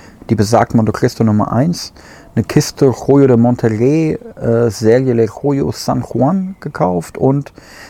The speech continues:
die hatten so eine, äh, Exklusivzigarre da, und zwar von San Cristobal, die Exclusivo Malaysia. Für sage und schreibe sechsundsechzig Franken das Stück,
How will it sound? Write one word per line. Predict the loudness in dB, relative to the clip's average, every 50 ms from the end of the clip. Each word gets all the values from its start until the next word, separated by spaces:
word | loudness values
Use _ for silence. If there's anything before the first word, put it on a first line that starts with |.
| -20 _ 0
die | 2 2
hatten | 2 2 0
so | -2 0
eine, | 0 0 0 2 2 0 0 -2 -4 -8 -14 -20 _ _
äh, | -4 0 0 2 2 2 0 0 -2 -4 -10 _ -20 -20 _ _ -4
Exklusivzigarre | -4 -4 -2 -4 -6 -2 -2 -2 -4 -4 -8 -4 -2 -2 -2 -2 -2
da, | -2 -2 -2
und | -2 -2
zwar | -4 -6 -4
von | -4 -6 -2
San | -2 -4 -4
Cristobal, | -4 -6 -10 -8 -6 -8 -4 -2 -2 -2 -2 -2 -6 -10 -20 -20 _ _ _ -8
die | -2 -2
Exclusivo | -2 -2 -4 -6 -8 -8 -4 -4 -4 -2 -2 -4 -2 -2 0 0 0 0 -2 -2 -4 -6 -6
Malaysia. | -4 -2 0 0 0 -2 -2 -4 -6 -8 -10 -12 _ _ _ _ _ _ _ _ _ _ _ -20 _
Für | -6 -2 0 0 2 0 -2 -2
sage | 0 0 0 0 0
und | -4 -6
schreibe | -6 -4 -4 -4 -4 -4
sechsundsechzig | -4 -4 -4 -4 -4 -6 -4 -4 -4 -6 -8 -12 -12
Franken | -12 -4 0 0 0 0 -2 -4 -4
das | -2 -4 -4
Stück, | -2 -2 -4 -4 -4